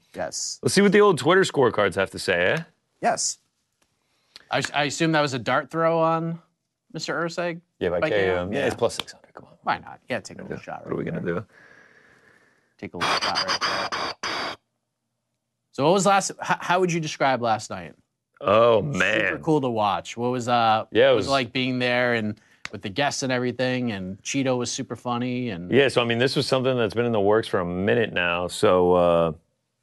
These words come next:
Speaker 2: so yeah, it was, it was cool to see it to come for, come to fruition.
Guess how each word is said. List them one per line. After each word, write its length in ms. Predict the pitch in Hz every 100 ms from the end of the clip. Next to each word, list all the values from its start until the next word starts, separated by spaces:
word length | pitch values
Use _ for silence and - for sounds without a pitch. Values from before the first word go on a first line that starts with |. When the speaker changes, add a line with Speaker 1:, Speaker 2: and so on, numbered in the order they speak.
| _ _
Speaker 2:
so 140 | - 98
yeah, 240 | 101 110
it 40 | 92
was, 160 | 90
it 100 | 78
was 100 | 104
cool 200 | - 117
to 60 | 107
see 200 | - 117
it 80 | 117
to 80 |
come 220 | - 107 107
for, 320 | - 104 -
come 200 | - 113
to 60 | 101
fruition. 720 | 98 90 101 110 143 147